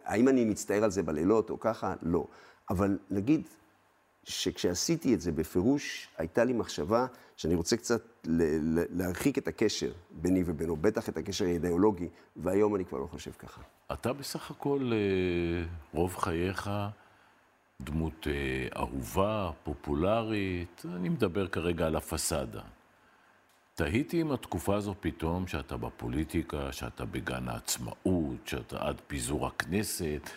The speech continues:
Speaker 2: שכמובן מקללים אותך, ויש לך איזו תחושה של סגירת מעגל עם סבא.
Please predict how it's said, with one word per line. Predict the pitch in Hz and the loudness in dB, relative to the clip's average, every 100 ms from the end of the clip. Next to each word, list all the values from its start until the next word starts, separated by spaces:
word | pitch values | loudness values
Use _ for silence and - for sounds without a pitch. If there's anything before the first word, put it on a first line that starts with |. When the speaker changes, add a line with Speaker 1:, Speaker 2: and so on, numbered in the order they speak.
| - - - _ _ | -16 -20 -20 _ _
Speaker 2:
שכמובן | - - 67 62 69 67 58 | -6 -4 -4 -2 -2 -2 -6
מקללים | 64 - 67 60 64 64 98 | -6 -4 -4 -2 -2 2 2
אותך, | 90 87 - 71 | 2 -2 -4 -4
ויש | 65 64 69 - - 65 | -2 -4 -6 -10 -6 -6
לך | - | -2
איזו | 107 98 | -2 -2
תחושה | 95 - 101 101 | -4 -4 -2 -2
של | 101 104 | -2 -2
סגירת | 90 85 82 78 92 98 | -2 -2 -2 0 -2 -2
מעגל | 87 87 90 90 | -2 0 0 2
עם | 92 | 0
סבא. | - 85 87 67 | 0 -2 -4 -8